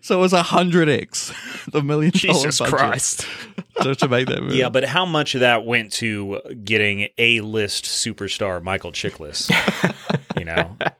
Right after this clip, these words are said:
Speaker 3: into that big orange costume?
Speaker 4: God, I forgot he was even in that movie.
Speaker 2: So this, um, this nineteen ninety-four Fantastic Four, it was made to, a-, as a rights deal, it was made just to hold on to the rights of Fantastic Four.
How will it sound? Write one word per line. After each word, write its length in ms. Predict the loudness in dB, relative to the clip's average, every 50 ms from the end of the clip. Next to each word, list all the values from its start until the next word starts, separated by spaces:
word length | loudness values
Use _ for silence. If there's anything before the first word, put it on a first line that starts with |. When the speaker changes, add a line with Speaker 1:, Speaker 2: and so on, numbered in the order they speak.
| -8 -4 -2
Speaker 3:
into 300 | -2 -2 -2 -2 0 2
that 300 | 2 2 2 2 0 0
big 220 | 0 0 2 2
orange 300 | 0 -2 -2 -4 -4 -2
costume? 540 | 0 0 0 0 -2 -4 -6 -8 -8 -8 -8
Speaker 4:
God, 260 | -6 -4 -2 -2 -2
I 60 | -2
forgot 380 | -4 -6 -6 -2 2 2 4 4
he 60 | 2
was 120 | 2 0
even 180 | 0 0 2 2
in 100 | 4 4
that 180 | 4 4 4 2
movie. 420 | 0 0 2 2 2 0 0 -2 _ _ _ _ _ _ _ -20 -20 _ _
Speaker 2:
So 240 | -14 -2 -2 0 2
this, 240 | 2 2 2 4 4
um, 560 | 6 6 6 6 4 2 0 -2 -2 -4 -4 -8 -12 -14 -14 -20 -20 -20 -18
this 540 | -12 -10 0 2 4 4 4 4 2 0 0 2
nineteen 400 | 4 4 6 4 4 4 4 4
ninety-four 520 | 4 4 2 2 0 -2 0 0 0 0
Fantastic 640 | 2 0 -2 -2 -2 0 -2 -2 -2 -2 -6 -10 -12
Four, 320 | -4 -2 -2 -2 -2 -2 -2
it 80 | 2 4
was 220 | 4 4 2 2
made 580 | -2 0 2 2 4 4 4 4 2 2 0 -4 -12 -20 _ _
to, 360 | 0 2 4 4 4 2 0 -4 -8 _ _ _
a-, 160 | 0 2 2
as 180 | 4 2 4 4
a 80 | 4 2
rights 560 | 2 0 0 2 4 4 2 0 -4 -10 -8
deal, 260 | -6 -6 -6 -6 -6
it 40 | -4
was 160 | -6 -6 -4
made 340 | 0 2 2 2 2 0 0
just 240 | 0 0 0 0 0
to 80 | -4 -2
hold 260 | 2 2 2 2 2
on 120 | -2 -4 -6
to 100 | -4 -6
the 100 | -6 -4
rights 420 | -2 -2 -2 -2 -4 -6 -10 -10
of 140 | -8 -10 -2
Fantastic 640 | 0 0 0 0 0 -2 -2 -2 -2 -6 -12 -14
Four. 380 | -10 -10 -8 -6 -6 -8 -10 -12